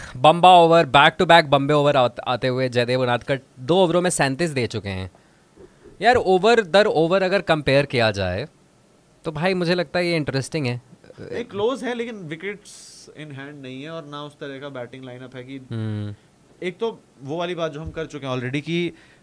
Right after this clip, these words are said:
Speaker 2: मेंटल जो एज था, अ, सनराइजर्स के पास, they, how freely they were playing,
Speaker 1: हम्म।
Speaker 2: वो अभी नहीं है।
Speaker 1: हम्म।
Speaker 2: आरसीबी are like this, क्योंकि वो, अ, कन्फाइंड है इतने, अ, स्पेस में, उनके विकेट्स नहीं है, उनके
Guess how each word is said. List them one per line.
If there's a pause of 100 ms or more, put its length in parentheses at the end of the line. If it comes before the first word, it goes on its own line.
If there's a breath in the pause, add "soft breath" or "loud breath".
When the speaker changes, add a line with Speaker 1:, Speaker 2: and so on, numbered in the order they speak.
Speaker 2:
मेंटल
जो (100)
एज
था, (500)
अ,
सनराइजर्स
के
पास, (180)
they,
how
freely
they
were
playing, (220)
Speaker 1:
हम्म। (240)
Speaker 2:
वो
अभी
नहीं
है। (540)
Speaker 1:
हम्म।
Speaker 2:
आरसीबी
are (960)
like
this, (280)
क्योंकि
वो,
अ, (280)
कन्फाइंड
है
इतने,
अ, (420)
स्पेस
में,
उनके
विकेट्स
नहीं
है,
उनके